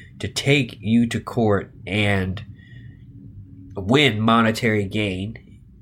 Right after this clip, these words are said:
And she, she, just E J and Carroll, uh, woman has kinda given people the roadmap, and the, the fact that you are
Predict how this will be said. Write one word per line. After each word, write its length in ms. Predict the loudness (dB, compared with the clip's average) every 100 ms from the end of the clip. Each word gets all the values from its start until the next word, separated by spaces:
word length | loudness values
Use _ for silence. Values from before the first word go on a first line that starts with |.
| -4
And 580 | 2 4 2 0 -4 -8 -20 -20 -20 -20 -20 -20 -20 -20 -18 -18 -16 -12
she, 340 | -6 -4 0 0
she, 520 | 2 4 4 4 0
just 240 | 0 0
E 120 | 0 2
J 180 | 4
and 80 | 2
Carroll, 540 | 4 4 4 2 -2 -4
uh, 220 | 0 0
woman 380 | 0 -2 -2 -4
has 240 | -4 -6 -6
kinda 340 | -2 0 2
given 500 | 2 2 2 -2 -6 -12 -20 _
people 200 | -2 0
the 120 | 2
roadmap, 640 | 2 2 2 0 -2 -4 -8 -18 _ -20 -20 _ -4
and 460 | -2 0 -2 -4
the, 140 | -6 -6
the 240 | -4 -2
fact 500 | -4 0 2 2 0
that 280 | -2 -2 -4 _ _ _
you 640 | -8 0 2 4 2 -2 _ _ -20 -20 _ _ _ _
are 380 | -2 0 0 -4